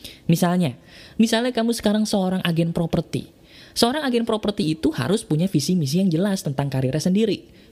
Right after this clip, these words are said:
Contohnya, lu pengen menjadi seorang agen properti yang akhirnya bisa bikin perusahaan sendiri yang berguna bagi lu dan banyak orang yang membutuhkan pekerjaan. Itu namanya tujuan akhir. Semakin kamu bisa menemukan tujuan akhir dari pekerjaan kamu dengan jelas,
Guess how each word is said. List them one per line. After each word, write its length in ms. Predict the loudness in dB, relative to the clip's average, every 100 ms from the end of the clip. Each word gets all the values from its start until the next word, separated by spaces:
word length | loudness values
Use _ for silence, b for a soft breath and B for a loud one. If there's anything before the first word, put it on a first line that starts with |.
| B
Contohnya, 640 | -2 0 0 0 -2 -2 B B B B -20 0
lu 320 | 2 2 0
pengen 560 | -2 0 0 0 -2 0
menjadi 320 | 0 2 2
seorang 320 | 0 -2 -4 -4
agen 320 | -4 0 -2 0
properti 560 | -2 -2 -2 0 0
yang 160 | 0 -2 -2
akhirnya 480 | 0 0 0 0
bisa 240 | -2 0 0
bikin 320 | 0 -2 0
perusahaan 400 | -2 -2 -2 -2
sendiri 400 | 0 0 0 -2
yang 160 | -2 0
berguna 320 | 0 0 0
bagi 320 | 0 -2 0
lu 240 | 2 0 -2 B
dan 240 | 0 0
banyak 240 | 0 -2 -2
orang 240 | -2 -2
yang 160 | -2 -2
membutuhkan 480 | -2 -2 -2 -2 -4
pekerjaan. 640 | -6 -8 -4 -6 -6 -10 -12 -20 -2
Itu 480 | 0 0 0 -2 0
namanya 560 | -2 -2 -2 -2 -4 -4
tujuan 480 | -2 -2 0 -2 -4
akhir. 480 | -6 -6 -2 -2 -4 -10 B B B
Semakin 480 | 0 0 -2 -4 -2
kamu 160 | 0
bisa 240 | 0 0 0
menemukan 400 | 0 -2 0 0 0
tujuan 320 | 2 0 0
akhir 240 | -2 0
dari 160 | 0 -2
pekerjaan 480 | -2 0 0 -2 -2
kamu 240 | -2 0
dengan 160 | 0 0
jelas, 400 | 0 -2 -4